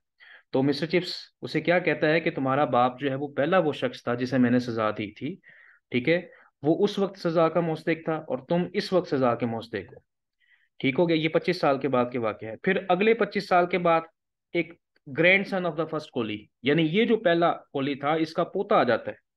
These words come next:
ठीक हो गया, और वो भी जो है क्लास में शरारत करता है। तो मिस्टर चिप्स के क्या, के क्या अल्फाज थे कि, अ, कहता है कि, अ, "Your grandfather was a stupid fellow", कि तुम्हारा बाप जो था वो भी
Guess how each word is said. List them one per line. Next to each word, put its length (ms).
ठीक 140
हो 120
गया, 140
और 200
वो 140
भी 100
जो 120
है 120
क्लास 340
में 80
शरारत 360
करता 260
है। 100
तो 60
मिस्टर 220
चिप्स 280
के 140
क्या, 240
के 420
क्या 220
अल्फाज 440
थे 140
कि, 300
अ, 100
कहता 480
है 100
कि, 20
अ, 440
"Your 180
grandfather 520
was 200
a 140
stupid 300
fellow", 240
कि 80
तुम्हारा 320
बाप 340
जो 60
था 160
वो 160
भी 260